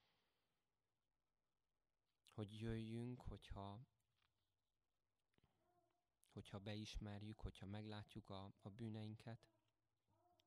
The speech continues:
vagy hogyha szeretnénk hozzád térni, mert Te nem fordulsz el tőlünk.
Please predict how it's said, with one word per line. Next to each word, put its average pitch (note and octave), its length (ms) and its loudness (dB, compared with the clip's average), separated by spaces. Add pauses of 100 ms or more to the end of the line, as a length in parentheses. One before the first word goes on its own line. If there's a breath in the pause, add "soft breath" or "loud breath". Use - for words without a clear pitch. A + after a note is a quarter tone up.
(560)
vagy G2 200 -6
hogyha G2 220 -2
szeretnénk A2 680 -4 (460 loud breath)
hozzád G2+ 460 -2
térni, G#2+ 480 -2 (920 loud breath)
mert G2+ 280 -2
Te G#2 100 -4
nem G#2 180 4
fordulsz G#2 600 -2
el G2+ 140 -2
tőlünk. G2+ 540 -4